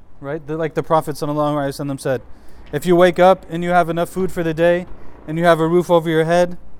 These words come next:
then it's as if you were given the entire world." The whole world was laid out for you. That's it. You had everything. So the point is, when you live in a circumstance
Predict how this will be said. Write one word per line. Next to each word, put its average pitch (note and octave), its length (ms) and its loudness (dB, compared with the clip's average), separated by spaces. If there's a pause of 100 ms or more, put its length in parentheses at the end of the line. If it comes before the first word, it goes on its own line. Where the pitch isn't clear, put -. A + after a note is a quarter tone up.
(500)
then D3+ 140 -4
it's E3+ 140 -4
as D#3+ 160 2
if E3 160 -4
you E3 80 -4
were D#3 100 0
given D3+ 280 -4
the D3 100 -2
entire C#3 380 -4
world." A2+ 340 -8 (560)
The - 60 -12
whole G#3 320 8
world F#3 220 6
was D3 180 -4
laid D3+ 180 -2
out D3 180 -2
for - 100 -12
you. A#2 140 -14 (100)
That's D3+ 220 -8
it. D3+ 160 -6 (440)
You D3 100 -8
had D#3+ 100 0
everything. D3+ 400 -2 (2000)
So E3 580 10
the D3 140 4
point G3 280 6
is, F#3+ 280 4
when E3 160 2
you E3 80 2
live E3+ 420 2
in D#3+ 160 -2
a D3+ 80 -2
circumstance E3 800 -4